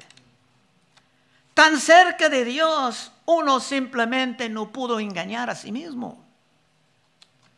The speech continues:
Nueve. Si confesamos nuestros pecados, Él es fiel y justo para perdonar nuestros pecados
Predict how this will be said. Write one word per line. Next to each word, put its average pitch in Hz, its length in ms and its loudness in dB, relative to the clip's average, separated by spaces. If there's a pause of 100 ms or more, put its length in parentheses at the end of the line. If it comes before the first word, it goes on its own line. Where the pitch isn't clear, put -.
(760)
Nueve. 202 540 -2 (680)
Si 311 320 -2
confesamos 294 880 4
nuestros 214 540 -4
pecados, 180 920 -8 (520)
Él 330 160 6
es 302 200 0
fiel 302 320 2
y 233 80 -2
justo 277 500 -2
para 214 280 2
perdonar 220 640 -2
nuestros 190 460 -12
pecados 180 720 -8